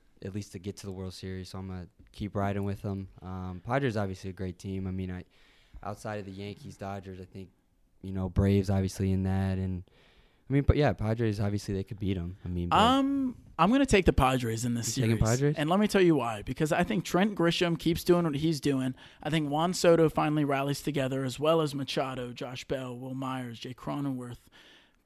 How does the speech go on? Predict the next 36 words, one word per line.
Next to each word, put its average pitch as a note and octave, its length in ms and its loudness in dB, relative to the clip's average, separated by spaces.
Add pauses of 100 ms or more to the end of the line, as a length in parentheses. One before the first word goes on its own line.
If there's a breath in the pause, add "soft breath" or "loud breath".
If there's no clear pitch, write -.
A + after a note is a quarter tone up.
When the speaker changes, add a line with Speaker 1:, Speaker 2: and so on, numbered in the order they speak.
(140)
Speaker 2:
But - 480 0 (460)
they're C#3+ 140 0
pitching. A2 540 2 (240)
I C#3+ 100 -8
really, D#3 500 0
like, D3 360 -6 (360)
everyone, G3+ 440 4
when F3 140 2
you D3+ 80 2
think G3+ 220 2
of A3+ 100 8
pitching, G#3 360 4
you F3+ 120 0
go E3 120 4
to D#3 80 0
the C#3+ 100 -2
Dodgers. A#2+ 560 -10
But C#3+ 160 -4
this A#3 220 8
team G#3+ 420 0
out F3 140 0
in D#3+ 60 -8
San F3 240 0
Diego, E3 380 2
they're F3 140 4
hot. - 400 0 (320 loud breath)
Their C#3+ 100 -2
whole A3 260 12
lineup F3+ 320 6
is C3+ 140 -2
hot, B2 260 -2
and D3 140 0
they've F3+ 160 2
been, F#3 140 0
and D#3 180 0
they're F3+ 160 2